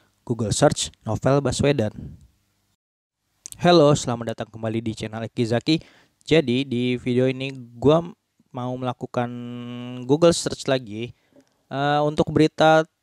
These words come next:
terkini itu, tadi gua sempat lihat postingan nih di Instagram dari seorang stand up comedian, yaitu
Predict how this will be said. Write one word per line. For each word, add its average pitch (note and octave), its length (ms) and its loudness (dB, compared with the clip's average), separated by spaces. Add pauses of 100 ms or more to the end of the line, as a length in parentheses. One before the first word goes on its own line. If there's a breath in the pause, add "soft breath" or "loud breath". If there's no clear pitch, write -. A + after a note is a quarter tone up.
terkini D#3+ 640 -4
itu, G3 560 2
tadi E3+ 320 2
gua F#3 160 2
sempat C#3+ 320 0
lihat C3+ 240 0 (160)
postingan C3 560 -4
nih G#2 160 -12
di A#2 180 -2 (140)
Instagram A#2+ 640 0
dari B2 320 2
seorang B2+ 320 2
stand B2+ 240 -2
up B2+ 80 -2
comedian, C3+ 560 -2
yaitu D3 400 0